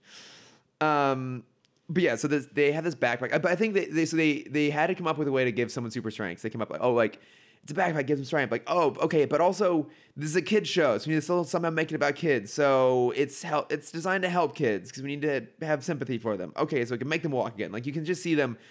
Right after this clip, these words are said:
like, ride themselves into this place. And I,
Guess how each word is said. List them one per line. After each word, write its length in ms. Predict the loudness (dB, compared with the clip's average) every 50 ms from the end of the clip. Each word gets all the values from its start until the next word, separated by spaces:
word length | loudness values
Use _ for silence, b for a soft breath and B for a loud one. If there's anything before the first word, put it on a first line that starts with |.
| B B B B -2
like, 140 | 0 0 0
ride 420 | -2 -2 2 2 2 2 2 0 -2
themselves 440 | -4 -6 -2 0 2 2 2 0
into 140 | -4 -8 -6
this 160 | -6 -8 -10
place. 560 | -8 _ -4 -2 -2 -2 -4 -8 -10 -16 -18 b b b b b b b b b b _ _
And 640 | -2 0 0 2 0 0 0 -2 -4 -8 -10 -12 -14 b b b b b b b b b b _ _ _ _
I, 160 | -4 -4 -4